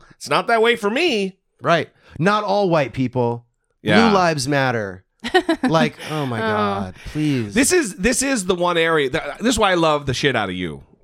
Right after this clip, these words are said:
Speaker 1: Ryan. You're, you, you've become super good, um, uh, good friends with, with us, and we, we appreciate the shit out of you. But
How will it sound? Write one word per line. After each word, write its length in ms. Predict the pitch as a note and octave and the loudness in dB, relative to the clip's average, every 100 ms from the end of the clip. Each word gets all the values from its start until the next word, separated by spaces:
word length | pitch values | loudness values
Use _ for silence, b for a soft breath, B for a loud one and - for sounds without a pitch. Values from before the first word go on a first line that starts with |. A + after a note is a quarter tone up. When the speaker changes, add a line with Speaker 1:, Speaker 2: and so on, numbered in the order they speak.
| _ | _
Speaker 1:
Ryan. 420 | A2 F#2 F2 E2 G#2 | -6 -4 -6 -8 -2
You're, 240 | C#3 B2+ | 0 0
you, 220 | D3+ D3+ D#3 | 0 -2 -2
you've 160 | D#3+ | -6
become 340 | D3+ - D#3 C#3 | -4 -2 -2 -2
super 260 | - C#3 | -6 -6
good, 320 | C3+ B2 G#2+ G2 b b - | -2 -2 -2 -12 b b -6
um, 560 | G#2+ G#2 G2 F#2+ F2 - - | -2 -2 -2 -6 -10 -14 -10
uh, 80 | A#2 D#3+ | -10 -2
good 200 | F#3+ F#3+ | -4 0
friends 540 | F3+ B2+ G#2 - - _ | -2 -2 -4 -10 -14 _
with, 260 | C3+ B2+ C3 | -6 -4 0
with 180 | B2+ G#2+ | -2 0
us, 240 | F#2 - | -4 -4
and 220 | G#2+ G#2 | -8 -8
we, 360 | A2+ B2 A#2 G2+ - - | -6 -6 -8 -14 -20 -10
we 140 | C#3+ | -8
appreciate 420 | C3 B2 A#2+ G#2+ | -4 -6 -6 -10
the 60 | F2 | -8
shit 180 | B2 A2 | -8 -6
out 80 | F#2+ | -6
of 60 | |
you. 160 | F#2+ F#2 | -8 -8
But 240 | F#2+ G#2+ | -6 -8